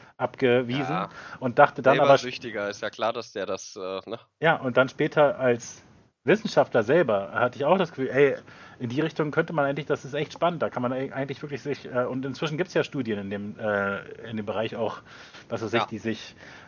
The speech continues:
Speaker 1: äh, mit Reaktionsgeschwindigkeiten und so weiter beschäft-, beschäftigen und auch mit sozialen Aspekten durchaus.
Speaker 2: Ja,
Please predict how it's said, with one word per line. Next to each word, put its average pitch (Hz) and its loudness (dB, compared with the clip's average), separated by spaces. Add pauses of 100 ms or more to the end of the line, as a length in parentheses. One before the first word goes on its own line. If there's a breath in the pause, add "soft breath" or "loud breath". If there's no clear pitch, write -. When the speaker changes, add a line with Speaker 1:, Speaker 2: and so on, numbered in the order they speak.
(120 loud breath)
Speaker 1:
äh, 98 4 (1800 loud breath)
mit 110 -6 (100)
Reaktionsgeschwindigkeiten 120 -2
und 101 -8
so 107 -4
weiter 104 2
beschäft-, 110 -4
beschäftigen 135 -6
und 190 0
auch 185 6
mit 175 -4
sozialen 160 0
Aspekten 104 -4
durchaus. 98 -8
Speaker 2:
Ja, - -20